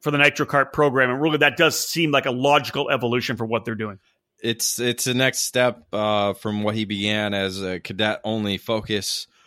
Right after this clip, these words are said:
Speaker 2: uh, not only chassis but race team. Um, you know, the race team e-, expanded to welcoming senior and junior drivers to, to their driver development program, and now obviously with, with the cadet chassis that they have under the Nitro ban-,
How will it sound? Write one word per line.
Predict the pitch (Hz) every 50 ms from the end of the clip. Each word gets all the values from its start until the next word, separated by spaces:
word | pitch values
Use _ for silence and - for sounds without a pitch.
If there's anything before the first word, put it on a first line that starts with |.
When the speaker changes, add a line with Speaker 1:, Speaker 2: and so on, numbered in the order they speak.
| _ _ _ _ _
Speaker 2:
uh, | - 82 98 95 92 90 87 87 85 - _ _
not | - 110 107 107
only | 104 101 98 95
chassis | - - 113 104 104 107 - - 107 95
but | 87 95 - -
race | 101 107 117 113 110 - -
team. | - 104 98 95 95 98 - _ _ _ _ _ _ _ _ _ _
Um, | - - 101 101 101 101 101 101
you | 104 104
know, | 101 98
the | 95 98
race | 98 101 107 113 - -
team | - 117 107 107
e-, | 101
expanded | 101 - - 101 95 - - - 107 104 107 107 107 104 101 101
to | - 107 107 104 101
welcoming | 98 104 107 110 - - 113 104 101 98
senior | 92 - - 113 110 107 107 107 104 104
and | 98 92
junior | 90 101 104 104 98 92
drivers | - 101 92 92 101 98 98 98 95 - -
to, | - - 101 98 95 95 92 92 90 - -
to | - 98
their | 95 95 95 95 92 92
driver | 87 82 92 87 90 101 98 101
development | 90 92 85 101 101 104 95 92 104 - -
program, | - 104 104 104 98 101 101 98 98 101 107 - _ _ _ _ _ _ _ _ _
and | - 98 98 101 101 104 101 98 95
now | 92 87 98 101 104 107 104 -
obviously | - 95 101 98 101 - - - 107 104 101
with, | 101 98 98 92 - - - -
with | 98 95 - _ _
the | 95 90
cadet | - - 95 95 104 101 104 - - _ _ _ _ _
chassis | - - 107 101 95 - - 110 104
that | 98 101 95 -
they | 98 95
have | 98 98 95 98 92 92
under | 95 95 95 95 92
the | 92 92
Nitro | 95 95 95 95 - - 101 98 95 92
ban-, | 87 - - 95 90 92